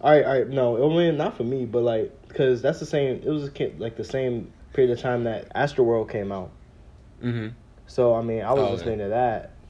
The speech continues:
Speaker 1: but the world, like, the radio was playing "Nice for What" and was playing In My Feelings
Speaker 2: Mm-hmm.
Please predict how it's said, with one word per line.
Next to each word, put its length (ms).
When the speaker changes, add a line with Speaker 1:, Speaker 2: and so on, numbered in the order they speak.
Speaker 1:
but 340
the 200
world, 380
like, 200
the 80
radio 360
was 180
playing 380
"Nice 240
for 160
What" 240
and 180
was 120
playing 380
In 100
My 120
Feelings 520
Speaker 2:
Mm-hmm. 320